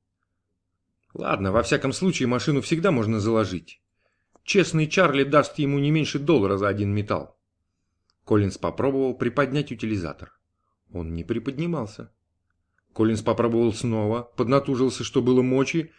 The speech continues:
и ему удалось на дюйм-полтора приподнять над полом один угол машины. Он выпустил машину и, тяжело дыша, присел на кровать. «Тебе следовало бы прислать мне на помощь парочку дюжих ребят», сказал Коллинз утилизатору.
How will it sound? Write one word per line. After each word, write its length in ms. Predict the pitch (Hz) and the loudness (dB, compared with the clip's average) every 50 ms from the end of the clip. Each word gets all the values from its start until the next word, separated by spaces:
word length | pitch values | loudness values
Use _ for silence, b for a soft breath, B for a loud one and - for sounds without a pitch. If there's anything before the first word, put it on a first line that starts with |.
| b b b _ | b b b _
и 80 | - 110 | 0 0
ему 260 | 117 113 117 120 123 | 2 2 2 0 2
удалось 400 | 120 147 165 170 160 139 139 - | 4 4 6 6 6 4 2 0
на 120 | 147 135 | 0 0
дюйм-полтора 640 | 131 143 156 147 135 - 143 131 - 135 131 135 135 | 2 2 2 2 2 2 2 2 2 2 2 2 2
приподнять 540 | - 127 117 - 127 117 117 123 123 107 107 | 2 0 0 0 0 0 2 0 -2 -2 0
над 220 | 110 107 104 - | -2 -2 -2 -2
полом 360 | - 143 151 156 151 139 b b b b b b b _ | -2 0 0 0 0 -2 b b b b b b b _
один 340 | - - 120 123 123 117 120 | -2 0 0 0 0 0 0
угол 240 | 123 110 113 117 | 0 0 0 0
машины. 560 | 113 117 117 113 - - 98 80 73 69 - _ _ _ _ _ _ _ _ _ _ _ _ _ _ _ _ _ | 0 0 -2 -4 -6 -6 -6 -6 -6 -10 -14 _ _ _ _ _ _ _ _ _ _ _ _ _ _ _ _ _
Он 180 | 254 233 139 | -4 -2 -2
выпустил 440 | 113 127 - - 92 - - 110 101 | 0 -2 -2 -4 -8 -6 -4 -2 -2
машину 480 | 98 98 95 - - - 190 151 120 107 | -2 -2 -4 -4 -4 -4 -4 -2 -2 -2
и, 60 | 101 | -2
тяжело 340 | - 117 104 110 110 117 107 | -2 -2 0 2 2 2 2
дыша, 280 | 104 101 - - 151 | 0 0 -2 -2 -4
присел 380 | - - 104 95 - 113 113 107 | -2 -2 -4 -4 -2 -4 -4 -2
на 80 | 104 | -4
кровать. 500 | 95 98 95 90 85 78 73 - - - _ _ _ _ _ _ _ _ _ _ _ _ _ _ _ _ _ _ | -4 -4 -4 -4 -4 -6 -10 -14 -18 -20 _ _ _ _ _ _ _ _ _ _ _ _ _ _ _ _ _ _
«Тебе 240 | - - 170 202 208 | -4 0 2 4 4
следовало 420 | - - 208 208 202 196 196 196 180 | 4 4 4 6 6 6 6 6 6
бы 140 | 202 208 | 4 2
прислать 440 | 208 220 208 - - 196 196 180 180 | 2 2 0 2 4 4 4 4 4
мне 120 | 180 190 185 | 2 2 4
на 120 | 196 196 | 2 2
помощь 360 | 196 180 185 180 185 - - | 2 2 2 4 2 0 0
парочку 420 | - 175 170 170 170 170 - 202 165 | 2 4 4 4 2 0 -2 -2 0
дюжих 340 | 143 160 160 156 165 165 | 2 2 2 2 2 2
ребят», 480 | 151 190 151 127 123 123 113 - - - - | 0 0 2 2 2 2 0 -2 -8 -16 -18
сказал 460 | - - - 135 123 117 120 110 107 | -18 -6 -2 0 2 2 2 0 0
Коллинз 380 | - 127 123 127 120 110 - - | 0 0 0 0 0 -2 -4 -8
утилизатору. 720 | 113 - 117 113 113 101 98 82 82 - 73 76 - | -6 -4 -2 -2 -2 0 -2 -4 -6 -8 -14 -14 -18